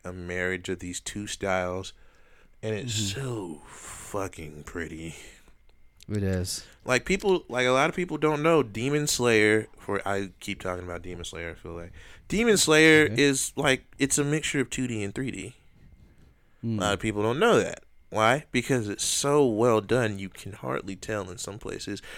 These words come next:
Speaker 1: And other places is overtly obvious, but not obvious to the point where it's ugly. You're just like, "Wow, that's still really fucking pretty."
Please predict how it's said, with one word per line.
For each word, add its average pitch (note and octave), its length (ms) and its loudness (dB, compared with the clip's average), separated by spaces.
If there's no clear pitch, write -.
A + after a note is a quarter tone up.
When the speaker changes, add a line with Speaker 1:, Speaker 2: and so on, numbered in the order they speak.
Speaker 1:
And B2 140 0
other D#3 240 4
places A#2+ 400 2
is G#2+ 120 0
overtly A2+ 540 2
obvious, A2+ 480 0
but G#2+ 140 -4
not A#2+ 180 -2
obvious A2+ 380 2
to A2+ 60 -4
the G#2 80 -4
point A2+ 260 -8
where F#2+ 140 -4
it's F2 100 -8
ugly. C3 300 2
You're A#2 100 -4
just C3+ 220 -4
like, A2+ 100 -2
"Wow, G#2+ 260 -6
that's - 200 -6
still G2+ 460 -4
really F2 340 -6
fucking - 320 -12
pretty." - 300 -14